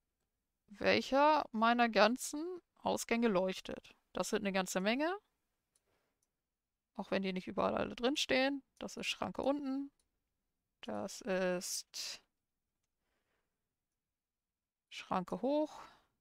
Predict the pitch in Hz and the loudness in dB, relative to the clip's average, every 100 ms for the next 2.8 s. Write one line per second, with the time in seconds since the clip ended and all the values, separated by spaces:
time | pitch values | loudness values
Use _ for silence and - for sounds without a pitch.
0 | _ _ _ _ _ _ _ _ _ _ | _ _ _ _ _ _ _ _ _ _
1 | _ _ _ _ _ _ _ 202 190 180 | _ _ _ _ _ _ _ -4 -2 -2
2 | 185 190 185 190 214 - - | -6 -6 -6 -6 -4 -4 -8